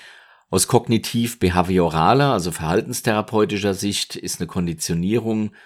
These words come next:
die eben zum Wiedererleben führt, sobald ein Reiz auftaucht, der dem ähnelt, den man beim traumatischen Erlebnis eben aufgenommen hat. Und da werden aufgenommene Stimuli, beispielsweise Gerüche, Ort des Traumas et cetera, als bedrohlich abgespeichert und lösen dann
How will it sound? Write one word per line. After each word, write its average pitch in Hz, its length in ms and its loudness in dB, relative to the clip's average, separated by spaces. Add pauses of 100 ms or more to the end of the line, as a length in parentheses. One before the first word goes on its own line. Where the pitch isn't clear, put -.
(200)
die 95 160 -2
eben 87 180 0
zum 80 240 -4
Wiedererleben 101 640 0
führt, 92 400 -2
sobald 80 420 -8
ein 80 60 -6
Reiz 80 320 -4
auftaucht, 80 580 -4
der 78 120 -4
dem 82 200 -2
ähnelt, 82 380 -4
den 82 160 -4
man 80 160 -2
beim 78 220 -8
traumatischen 78 640 -8
Erlebnis 76 640 -6 (360)
eben 85 220 -6
aufgenommen 98 720 -2
hat. 95 280 -4 (520)
Und 185 180 -4
da - 140 2
werden 92 200 2
aufgenommene 85 600 0
Stimuli, 85 560 -2
beispielsweise 80 800 -6
Gerüche, 85 500 -2
Ort 82 240 -2
des 80 160 -6
Traumas 80 420 -4
et 78 160 -10
cetera, 76 440 -6
als - 200 -12
bedrohlich 80 540 -4
abgespeichert 78 800 -8
und 82 100 -4
lösen 82 320 -4
dann 127 320 -2